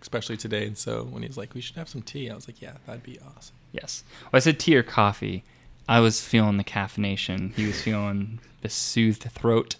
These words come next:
Speaker 2: So, uh, he got some throat soothing tea, and I got some black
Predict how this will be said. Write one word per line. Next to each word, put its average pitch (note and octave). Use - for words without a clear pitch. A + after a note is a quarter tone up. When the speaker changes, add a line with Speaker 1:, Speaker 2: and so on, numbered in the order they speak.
Speaker 2:
So, G#2
uh, -
he -
got G#2+
some A2
throat D#3+
soothing C3+
tea, C3
and G#2+
I G#2
got G#2+
some G#2
black G#2